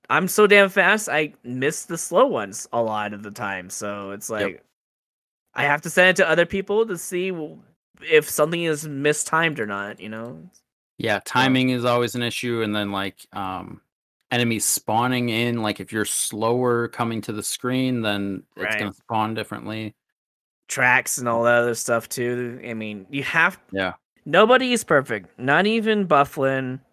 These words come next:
Speaker 1: you know. He, he
Speaker 2: Uh,
Speaker 1: had
Speaker 2: uh,
Speaker 1: people.
Speaker 2: his levels are pretty perfect, though.
Speaker 1: Uh, I mean,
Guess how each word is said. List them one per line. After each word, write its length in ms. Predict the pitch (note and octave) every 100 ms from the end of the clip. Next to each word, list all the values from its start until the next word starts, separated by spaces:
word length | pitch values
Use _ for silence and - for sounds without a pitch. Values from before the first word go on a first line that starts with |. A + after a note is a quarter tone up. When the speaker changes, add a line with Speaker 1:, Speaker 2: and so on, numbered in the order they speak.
| _
Speaker 1:
you 120 | A2
know. 300 | A2 A2 A2 - _ _ _ _ _ _ _
He, 200 | C#3+ D3+
he 40 | D#3+
Speaker 2:
Uh, 640 | F#3 G3+ G#3 G3 F#3 E3+ D#3
Speaker 1:
had 220 | D#3+ E3
Speaker 2:
uh, 60 | C#3+
Speaker 1:
people. 180 | B2 F#3+
Speaker 2:
his 160 | D#3
levels 320 | D#3 C#3+ B2
are 100 | A2
pretty 260 | G2 A2 F#2+
perfect, 440 | F2 F#2+ - - -
though. 260 | - - - _ _ _ _ -
Speaker 1:
Uh, 520 | A#2 A2+ A2 G#2+ C3 _ _ _ _ _ _ -
I 120 | B2
mean, 420 | B2 A#2 A2